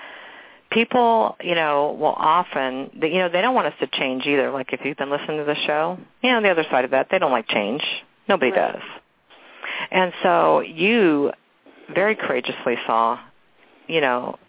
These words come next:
Speaker 1: everything way out of balance in your life, that you deserve something more, that you deserve to have some happiness for yourself. And so, you know, don't let, allow anyone, first of all, to, to,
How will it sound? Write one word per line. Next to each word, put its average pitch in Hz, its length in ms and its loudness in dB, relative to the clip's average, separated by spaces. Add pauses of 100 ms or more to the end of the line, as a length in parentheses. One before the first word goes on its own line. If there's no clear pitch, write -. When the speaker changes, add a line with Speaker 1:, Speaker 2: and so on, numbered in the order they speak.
Speaker 1:
everything 196 420 0
way 180 200 2
out 156 160 0
of 147 40 -8
balance 143 440 -2
in 156 120 -4
your 165 140 -2
life, 135 320 -2 (400)
that 156 100 0
you 170 120 -2
deserve 180 500 0
something 170 400 -2
more, 175 400 2 (200)
that 170 100 0
you 180 100 -4
deserve 175 440 0
to 170 140 -2
have 160 300 -2 (500)
some 202 120 0
happiness 151 480 -2 (100)
for - 140 -2
yourself. 175 640 0 (1000)
And 185 240 0
so, 190 200 4
you 190 100 0
know, 180 140 4
don't 247 240 2
let, 202 340 0
allow 160 380 2
anyone, 151 360 0
first 147 260 -4
of 139 100 -2
all, 139 300 2
to, 143 220 -4 (220)
to, 151 100 -2